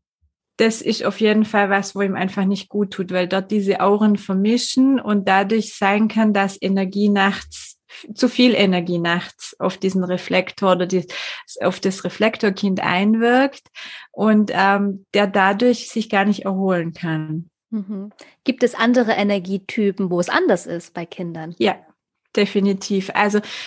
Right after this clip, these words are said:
Speaker 1: man sagt, die Kinder, die, ähm, das Sakral, also sind dann Generatorkinder oder manifestierende Generatorenkinder, da macht es nichts aus,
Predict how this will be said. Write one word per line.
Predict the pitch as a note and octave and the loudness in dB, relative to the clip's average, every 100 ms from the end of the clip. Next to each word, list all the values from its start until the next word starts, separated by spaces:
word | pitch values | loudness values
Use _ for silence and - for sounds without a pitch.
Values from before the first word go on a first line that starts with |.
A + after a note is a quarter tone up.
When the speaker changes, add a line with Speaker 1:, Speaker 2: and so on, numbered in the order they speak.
| - | -4
Speaker 1:
man | A3+ | -2
sagt, | A3 A3 C#4 - - | 2 2 0 -4 -6
die | B3+ B3 | -4 -2
Kinder, | - C4+ C#4 C#4 | 2 4 4 2
die, | A3+ A3 G#3+ G#3 - | 0 2 2 2 2
ähm, | F#3+ G3 G3 F#3+ | 0 0 0 -2
das | F#3+ | -4
Sakral, | - F#3 - G3 G3 C4 | -6 -6 -4 0 4 4
also | A3 G#3 F#3 F3+ - - G#3+ _ _ | 4 2 -2 -2 -6 -12 -20 _ _
sind | - - G#3 F#3+ - G3 | -16 -14 -16 -10 -4 0
dann | F#3+ F#3 F3+ | 0 0 -2
Generatorkinder | F3+ F3+ E3+ F#3 F#3+ A#3+ A3+ B3+ B3 B3 G3+ | -2 0 0 0 0 -2 0 2 4 4 4
oder | G3 | 2
manifestierende | F#3+ F3+ F#3 - G#3 - A3 A3 A3 | 2 0 -2 -6 -8 -2 2 2 2
Generatorenkinder, | A3 A3 A3 A3 A3+ A3+ A3+ A#3 A3+ - A#3 A#3+ A#3+ B3 - - - | 2 2 2 0 0 -2 0 0 -2 -2 -2 0 0 -2 -10 -12 -2
da | A3 | 2
macht | G#3 G#3 - | 4 2 -2
es | G#3 | -2
nichts | G#3 G3+ G3 - | 0 0 -2 -8
aus, | - - E3 E3+ - | -6 -6 -6 -10 -14